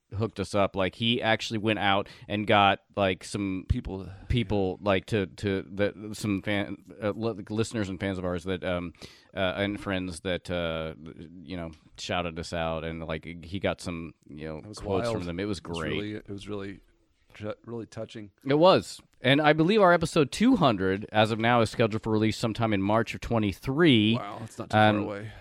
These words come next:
Speaker 1: no, so we should do something special. I don't know what it is. I haven't, we haven't even planned out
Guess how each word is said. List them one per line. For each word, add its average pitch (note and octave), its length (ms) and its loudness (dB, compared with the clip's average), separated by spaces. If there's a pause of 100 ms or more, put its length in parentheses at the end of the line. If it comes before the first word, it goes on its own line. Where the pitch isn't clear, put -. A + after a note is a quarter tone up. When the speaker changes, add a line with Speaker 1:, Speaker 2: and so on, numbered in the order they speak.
(140)
Speaker 1:
no, A2+ 360 6
so A#2 160 0
we C3 140 6
should F3 140 -2
do F#3+ 100 0
something D#3 320 0
special. C3 500 2
I G#2+ 120 2
don't A#2 100 2
know A#2 80 4
what A#2+ 160 6
it B2 140 2
is. C3+ 420 4
I F#2+ 100 0
haven't, G#2 300 0 (180)
we A2+ 180 4
haven't C3+ 180 6
even B2 180 2
planned A#2+ 320 2
out A#2+ 300 8